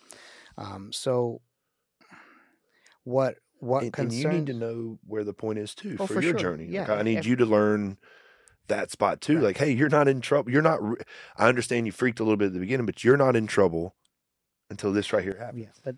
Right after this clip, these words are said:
Speaker 1: the, contextually, this is with Chase. He's talking about with, with him, right?
Speaker 2: Yeah,
Speaker 1: So I'm,
Speaker 2: sorry,
Speaker 1: I am
Speaker 2: guys.
Speaker 1: talking, yeah, and, and Chase is,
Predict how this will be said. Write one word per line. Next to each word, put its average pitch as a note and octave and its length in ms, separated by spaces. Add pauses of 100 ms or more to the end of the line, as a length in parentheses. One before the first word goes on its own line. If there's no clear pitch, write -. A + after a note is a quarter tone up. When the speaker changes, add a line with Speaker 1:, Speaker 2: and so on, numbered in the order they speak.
Speaker 1:
the, C#3+ 120
contextually, B2 680
this C#3 200
is E3+ 100
with C#3+ 160
Chase. - 500
He's D3+ 140
talking F#3 300
about D#3 300
with, C3 280 (120)
with C#3 140
him, G#2+ 240 (440)
right? G#2 260
Speaker 2:
Yeah, C3 100
Speaker 1:
So B2+ 300
I'm, D#3 140
Speaker 2:
sorry, D3 220
Speaker 1:
I D3+ 160
am F#3+ 100
Speaker 2:
guys. F3 80
Speaker 1:
talking, D3 560
yeah, C3+ 200
and, C#3+ 340
and D3 160
Chase G3 300
is, B2 200